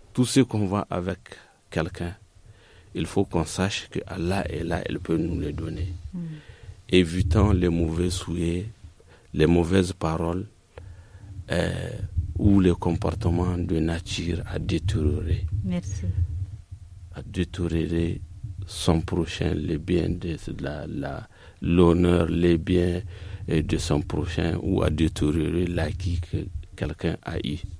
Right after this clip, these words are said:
Speaker 1: Donc, retenons nos langues, mais surtout, soyons généreux avec nos deux géniteurs, nos voisins, les orphelins qui nous naissent,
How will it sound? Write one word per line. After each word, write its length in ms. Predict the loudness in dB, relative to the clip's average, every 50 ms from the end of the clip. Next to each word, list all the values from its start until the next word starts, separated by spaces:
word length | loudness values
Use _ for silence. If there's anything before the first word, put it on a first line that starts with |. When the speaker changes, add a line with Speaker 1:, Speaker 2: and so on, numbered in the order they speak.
| -18 -18 -16 -14 -14 -14 -12 -10 -12 -10 -8
Speaker 1:
Donc, 360 | -2 4 6 8 8 8 6 2 -6 -14 -16 -20 -20 -20 -20 -20 -20 -20 -10 -6
retenons 640 | -4 0 4 8 8 8 8 10 10 10 10 10 8
nos 280 | 8 6 6 4 2 2
langues, 300 | 0 0 0 0 -2 -4 -6 -14 -20 -20 -20 -20 -20 -18 -16 -14 -8 -4 0
mais 140 | 0 0
surtout, 600 | 0 0 -4 -6 -8 -8 -10 -8 -8 -8 -8 -10 -14 -18 -20 _ _ _ _ _ -20
soyons 760 | -16 -14 -12 -2 2 2 4 4 4 4 4 4 2 0 -4 -8 _ _ _ -18 -14
généreux 760 | -10 -8 -8 -6 -2 6 10 12 12 12 12 8 6 2 -2 -6 -8 -16 -20 _ _ _ -20 -20 -20 -20 -18 -18 -18 -16 0
avec 440 | 6 6 6 8 10 10 8 10 8
nos 180 | 6 6 6 6
deux 220 | 6 6 6 6
géniteurs, 640 | 6 6 6 6 6 4 2 0 -4 -8 -8 -8 -12 -18 -20 -20 _ -20 -20 _ _ -20 _ _ _ -6
nos 320 | 0 4 8 8 10 10
voisins, 480 | 8 8 6 6 6 4 0 -4 -8 -8 -12 -18 _ _ _ _ -20 -20 _ _ _ -10
les 260 | -6 -2 -2 2 4 6
orphelins 480 | 4 6 6 4 6 6 8 6 6
qui 160 | 4 2 0
nous 180 | 0 0 0 0
naissent, 300 | -2 -4 -8 -10 -16 -20